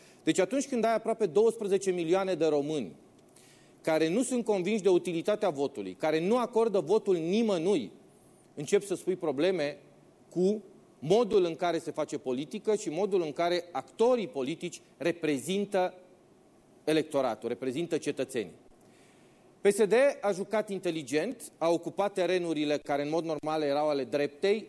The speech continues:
ofertă economică mult mai bună, mult mai clară, trebuie să o pună în schimb în aplicare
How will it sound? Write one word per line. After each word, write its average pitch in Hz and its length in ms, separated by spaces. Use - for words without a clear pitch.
ofertă 160 440
economică 143 640
mult 131 240
mai 120 160
bună, 185 300
mult 151 260
mai 127 220
clară, 185 320
trebuie 147 340
să 143 100
o 123 60
pună 139 200
în 120 60
schimb 135 260
în 120 80
aplicare 127 640